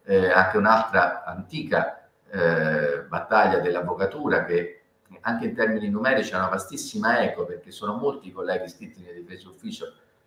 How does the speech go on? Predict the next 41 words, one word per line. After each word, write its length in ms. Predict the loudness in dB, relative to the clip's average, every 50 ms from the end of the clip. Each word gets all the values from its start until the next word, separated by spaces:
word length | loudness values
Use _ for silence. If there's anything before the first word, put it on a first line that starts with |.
| _ _ _ _ _
e 100 | -20 -16
per 160 | -12 -10 -10
il 240 | -8 -10 -10 -10 -8
patrocinio 440 | -6 -4 -4 -4 -4 -6 -6 -6 -4
in 60 | -4
favore 260 | -2 0 0 2 2
di 60 | 2
un 140 | 0 0 0
ambiente, 480 | -2 -4 0 2 2 2 2 2 0 0
anche 180 | 0 0 -2
di 120 | -4 -6 -4
questo 320 | -4 -4 -4 -4 -4 -4 -4
noi 140 | -2 -2
ne 100 | -2 -2
parleremo 760 | -4 -6 -8 -6 -2 -2 0 2 2 2 2 0 -2 -8 -14 -20 _ _ _ _ _ _ _ _ _ _ _ _ _ _
con 200 | _ -2 0 0
un 340 | 0 -2 -4 -6 -8 -14 -16 -2
tecnico 460 | 2 2 2 2 0 -4 -8 -8 -8
anche 200 | -8 -8 -10 -12
di 80 | -12 -2
cassa 460 | 0 2 2 2 0 -2 -6 -10 -14 -16 -20 _ _ _ _ _ _
nell'ambito 680 | -14 -12 -12 -12 -12 -10 -8 -8 -6 -6 -6 -6 -6
del 140 | -6 -8 -8
Consiglio 380 | -10 -12 -10 -10 -6 -4 -2 -2
di 40 | -2
amministrazione, 960 | -4 -4 -6 -6 -6 -4 -2 -2 -2 -2 -4 -2 -2 -2 0 -2 -4 -6 -8 -14 _ _ _ _ _
eh, 560 | -4 0 2 2 2 2 0 -4 -6 -8 -8 -4
legge 260 | -2 -2 -2 -2 -2
di 120 | -2 -4 -4
bilancio, 1080 | -4 -4 0 2 2 4 2 2 0 -2 -2 2 4 4 4 4 0 -4 -10 -8 -2
eh, 240 | 0 2 2 2 2
compensazione 920 | 0 0 0 0 0 0 0 2 0 0 0 0 0 0 2 2 2 0
fra 220 | 0 -2 -4 -6
crediti 480 | -6 -6 -4 -2 -2 -2 -2 -4 -8 -12
professionali 640 | -12 -12 -12 -12 -12 -12 -10 -4 0 2 2 2 0
derivanti 380 | 0 -2 -2 -2 -2 -4 -6
da 80 | -10 -14
difesa 220 | -14 -12 -10 -10
d'ufficio 280 | -10 -10 -12 -12 -12 -8
e 40 | -4
patrocinio 840 | -2 0 0 0 0 -2 -4 -6 -8 -8 -6 -6 -6 -8 -8 -12